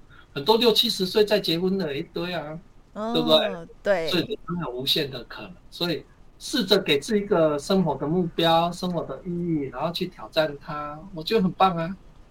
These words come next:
Speaker 2: 嗯，可是人年纪大了，就是他还是会有一些生理上的限制啊，哈。像我刚刚讲的这个老爷爷哈，他，呃，实际上就是说他也罹患了失智症哦，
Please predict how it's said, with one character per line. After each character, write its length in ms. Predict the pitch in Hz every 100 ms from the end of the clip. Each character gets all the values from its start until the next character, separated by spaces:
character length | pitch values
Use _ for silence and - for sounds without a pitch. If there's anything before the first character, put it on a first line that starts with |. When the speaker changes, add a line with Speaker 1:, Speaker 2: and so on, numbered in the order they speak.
| 226
Speaker 2:
嗯， 380 | 247 233 226
可 140 | 220 254
是 120 | 320 403 - - - -
人 420 | - 220 247 247 330
年 220 | 285 269
纪 180 | 320 302
大 240 | - 160 185
了， 100 | 202
就 120 | 269
是 60 | 302
他 200 | 311 294
还 140 | 220
是 140 | 233
会 120 | 294 240
有 60 |
一 40 | 180
些 120 | 247
生 240 | 240 269
理 100 | 226
上 240 | 147 247 208
的 80 |
限 380 | 185 - 262 190
制 320 | - 247 208
啊， 240 | 175 165 165
哈。 240 | 180 160
像 240 | 185 302 277 - -
我 80 | 185
刚 140 | 240
刚 80 | 269
讲 160 | 302 175
的 80 | 190
这 60 |
个 140 | 254 202
老 180 | 165
爷 180 | 147 175
爷 180 | 185 160
哈， 160 | 170 165
他， 400 | - 247 262 277 -
呃， 200 | 190 175
实 160 | -
际 160 | 202 254
上 200 | 240 233
就 80 | 220
是 80 | 226
说 160 | 226
他 160 | 226 208
也 200 | 170 -
罹 200 | 185 175
患 240 | 202 285 220
了 100 | 156
失 240 | - 196
智 240 | 180 202 165
症 200 | - 180 143
哦， 140 | 123